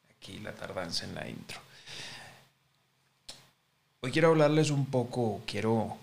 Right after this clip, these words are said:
contarles una historia, ¿no? De cómo fue que yo empecé en todo este tema de, del marketing en línea, de vender productos y servicios en internet.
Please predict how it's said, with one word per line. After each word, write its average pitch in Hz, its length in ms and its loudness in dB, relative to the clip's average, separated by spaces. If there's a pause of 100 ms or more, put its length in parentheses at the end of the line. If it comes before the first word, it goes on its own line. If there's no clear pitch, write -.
(100)
contarles 113 400 -2
una 117 120 0
historia, 107 720 0 (300)
¿no? 98 260 -4 (800)
De 90 400 -8
cómo 113 180 0
fue 117 140 -2
que 117 100 -2
yo 113 80 2
empecé 110 640 2
en 107 80 0
todo 101 240 0
este 104 240 -2
tema 101 340 -6
de, 87 240 -6 (140)
del 98 100 -10
marketing 101 520 -8 (260)
en 85 160 -20
línea, 110 480 -2 (140)
de 95 100 -12
vender 98 260 -6
productos 110 400 -4
y 104 60 -4
servicios 95 680 -2
en 80 100 -8
internet. - 440 -14